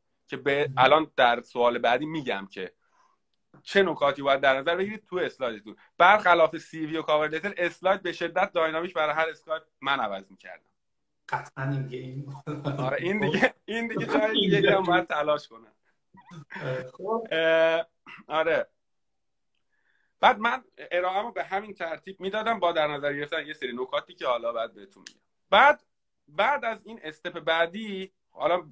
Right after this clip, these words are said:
Speaker 1: فقط من صحبت کردم، اینتروداکشنمو گفتم، اسلایدمو از قبل تمرین کردم، استرسم ریخته. خوبی این که ببری سمت بک‌گراندت همینه دیگه، چون قبلاً می‌دونی انگلیسی صحبت کردنت راه میفته، استرست می‌ریزه، محکم می‌ری برای سوال بعدی.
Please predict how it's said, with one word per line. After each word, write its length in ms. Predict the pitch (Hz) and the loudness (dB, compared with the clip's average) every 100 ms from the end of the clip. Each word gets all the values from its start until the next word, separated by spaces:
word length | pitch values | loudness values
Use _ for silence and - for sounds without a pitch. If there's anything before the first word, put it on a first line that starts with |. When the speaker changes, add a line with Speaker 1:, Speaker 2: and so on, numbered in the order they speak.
| _ | _
Speaker 1:
فقط 520 | _ _ 135 147 165 | _ _ -6 0 0
من 140 | 180 185 | 0 -4
صحبت 400 | 156 135 156 - | -6 -2 -2 -2
کردم، 400 | 202 196 202 185 | -2 -2 -2 -6
اینتروداکشنمو 640 | 151 127 123 - 156 135 | -8 -6 -6 -6 -6 -4
گفتم، 480 | 123 - 143 165 190 _ _ _ - | -6 -2 2 2 0 _ _ _ -6
اسلایدمو 460 | 135 147 151 160 | -2 4 4 4
از 180 | 143 135 | 2 2
قبل 180 | 147 156 | 0 0
تمرین 300 | 143 131 160 | 0 0 -2
کردم، 280 | 165 175 156 | -2 -2 -4
استرسم 500 | - 135 147 156 120 | -4 -6 -2 -2 -2
ریخته. 600 | 117 - 143 170 208 _ _ _ _ | -8 -4 0 2 0 _ _ _ _
خوبی 400 | - 180 175 214 | -8 -6 -2 -2
این 140 | 214 | -2
که 80 | 190 | -2
ببری 400 | 160 165 160 160 | -2 2 4 2
سمت 260 | 156 156 156 | 0 -4 -2
بک‌گراندت 640 | 147 151 147 147 160 180 | -2 -2 -4 -6 -6 -4
همینه 280 | 165 127 101 | -4 -4 -6
دیگه، 380 | 98 101 104 104 | -10 -8 -8 -8
چون 200 | 147 143 | -8 0
قبلاً 280 | 135 127 139 | 2 2 2
می‌دونی 440 | 143 123 98 87 _ _ - | 0 -8 -16 -20 _ _ -8
انگلیسی 380 | 143 143 - | -6 -6 -6
صحبت 280 | 143 139 135 | 0 6 6
کردنت 440 | 139 135 147 202 214 | 8 6 6 0 0
راه 140 | 208 | 2
میفته، 340 | 208 196 - | 0 -4 -6
استرست 520 | 185 131 147 147 113 143 | -6 -4 -6 -6 -10 -8
می‌ریزه، 280 | 175 208 | -6 -4
محکم 400 | 220 160 151 185 | -4 -4 -2 0
می‌ری 160 | 196 185 | 0 0
برای 180 | 143 113 | 0 0
سوال 260 | - 104 | -2 -4
بعدی. 320 | 101 85 78 | -4 -6 -8